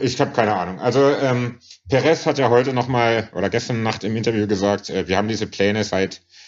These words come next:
drei Jahren vorbereitet. Äh, natürlich so grobe Pläne wird's immer gegeben haben.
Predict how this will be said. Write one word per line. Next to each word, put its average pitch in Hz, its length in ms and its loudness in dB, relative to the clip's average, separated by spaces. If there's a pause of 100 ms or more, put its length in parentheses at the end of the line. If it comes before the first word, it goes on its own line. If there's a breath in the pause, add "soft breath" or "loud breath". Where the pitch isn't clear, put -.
(320 loud breath)
drei 95 200 2
Jahren 101 340 2
vorbereitet. 85 960 -8
Äh, 95 300 -2
natürlich 139 600 2
so 117 120 -2
grobe 113 360 2
Pläne 123 560 2
wird's 110 160 -4
immer 127 180 0
gegeben 117 500 -2
haben. 113 420 2